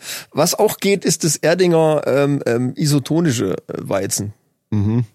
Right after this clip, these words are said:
Speaker 2: Ja, über alkoholfreies Bier will ich gar nicht reden. Prost. <laughs> Das ist ja auch völlig sinnlos.
Speaker 1: Ja, ja. Ich prob-, also jetzt, ich probier's mal. Hm.
Speaker 2: Mm.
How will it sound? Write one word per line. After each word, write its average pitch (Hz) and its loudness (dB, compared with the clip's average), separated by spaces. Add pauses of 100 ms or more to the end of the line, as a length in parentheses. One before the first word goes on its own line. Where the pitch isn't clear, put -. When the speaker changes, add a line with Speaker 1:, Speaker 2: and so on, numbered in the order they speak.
(1300)
Speaker 2:
Ja, 135 2
über 143 4
alkoholfreies 147 4
Bier 147 4
will 127 2
ich 123 0
gar 123 2
nicht 110 2
reden. 107 2
Prost. 123 2
<laughs> - 2
Das 180 2
ist 165 0
ja 156 4
auch 147 4
völlig 170 2
sinnlos. 139 4
Speaker 1:
Ja, 208 2 (140)
ja. 214 0 (200)
Ich - -4 (280)
prob-, - -4
also 185 2
jetzt, - -2 (200)
ich 160 -6
probier's 175 0
mal. 165 2 (2000)
Hm. 160 2 (760)
Speaker 2:
Mm. 135 4